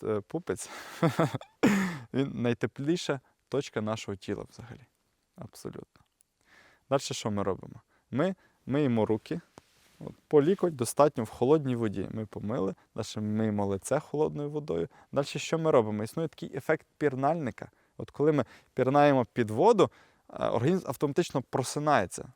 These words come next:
Так? Він стає бодрим. Я ж, е, в-, я тону, треба м-, мобілізувати ресурси тіла. І коли ми відкриті очі,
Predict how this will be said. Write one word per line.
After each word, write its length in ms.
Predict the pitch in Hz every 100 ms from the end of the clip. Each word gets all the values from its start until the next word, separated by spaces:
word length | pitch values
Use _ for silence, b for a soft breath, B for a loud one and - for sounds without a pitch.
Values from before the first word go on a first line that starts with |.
| _ _ _ _ -
Так? 260 | 135 - 123
Він 300 | 123 - -
стає 280 | - 147 143
бодрим. 440 | 120 143 117 104
Я 140 | 120 127
ж, 200 | - 120
е, 140 | 113
в-, 240 | 101 - - -
я 180 | 117 120
тону, 420 | - 143 143 101
треба 220 | - 127 123
м-, 300 | 120 120 117
мобілізувати 640 | 113 117 110 120 147 -
ресурси 420 | 110 - 120 -
тіла. 260 | 110 - 71 B B B
І 40 |
коли 180 | - 165
ми 180 | 190 160
відкриті 500 | 135 - 165 190 156
очі, 440 | 147 208 - 131